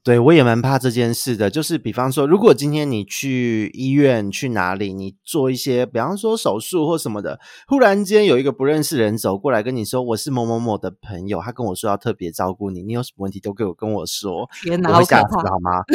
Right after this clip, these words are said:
Speaker 1: 对，我会想要转院，
Speaker 2: <laughs> 这哪里来的啊？
Speaker 1: 好吗？
Speaker 2: <laughs>
Speaker 1: 对，我会想要转院，好吗？这种过多的真的可以不用。<laughs>
Speaker 2: 真的，真的可以不用。所以其实你说断舍离哦，
Speaker 1: 对。
Speaker 2: 断舍离其实有时候也要人自己本身有自觉啦。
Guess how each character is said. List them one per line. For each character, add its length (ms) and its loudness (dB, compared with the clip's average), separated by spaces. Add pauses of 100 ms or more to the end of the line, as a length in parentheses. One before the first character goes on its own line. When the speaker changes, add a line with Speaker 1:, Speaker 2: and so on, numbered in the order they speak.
(120)
Speaker 1:
对， 100 6
我 60 8
会 60 6
想 160 6
要 80 4
转 120 4
院， 80 0
Speaker 2:
<laughs> 0 -
这 60 4
哪 80 6
里 80 0
来 0 -
的 100 0
啊？ 200 2
Speaker 1:
好 80 0
吗？ 40 -4 (300)
Speaker 2:
<laughs> 320 -6
Speaker 1:
对， 140 2
我 40 2
会 80 2
想 140 -2
要 20 0
转 220 -2
院， 180 -2
好 140 -6
吗？ 220 -4
这 120 2
种 200 2
过 180 4
多 180 0
的 280 -2 (100)
真 100 -4
的 60 -2
可 80 -4
以 60 -2
不 180 -14
用。 260 -4 (300)
<laughs> 320 -20
Speaker 2:
真 240 -12
的， 140 -12
真 220 -14
的 100 -16
可 160 -16
以 60 -14
不 200 -20
用。 260 -18 (520)
所 120 0
以 120 4
其 140 -4
实 220 -2
你 160 -6
说 140 -4
断 240 -2
舍 320 -8
离 180 -14
哦， 200 -10
Speaker 1:
对。 40 -20
Speaker 2:
断 160 -4
舍 140 -4
离 180 -4
其 200 -10
实 100 -8
有 120 -6
时 100 -6
候 40 -4
也 120 -4
要 180 -2
人 360 -6
自 200 -6
己 120 -8
本 160 -8
身 180 -8
有 120 -8
自 300 -6
觉 340 -12
啦。 220 -14